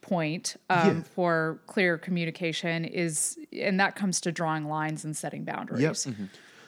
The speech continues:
Speaker 2: So number four is about drawing the line. And this is, in, in full transparency, this is where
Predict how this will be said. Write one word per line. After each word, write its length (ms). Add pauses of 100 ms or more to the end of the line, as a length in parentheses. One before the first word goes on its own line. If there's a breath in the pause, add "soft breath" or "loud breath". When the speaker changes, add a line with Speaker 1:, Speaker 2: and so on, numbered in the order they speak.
Speaker 2:
So 120
number 160
four 220
is 80
about 220
drawing 260
the 60
line. 260
And 160
this 240
is, 400 (1120 soft breath)
in, 180 (160)
in 80
full 220
transparency, 840 (380 loud breath)
this 260
is 160
where 600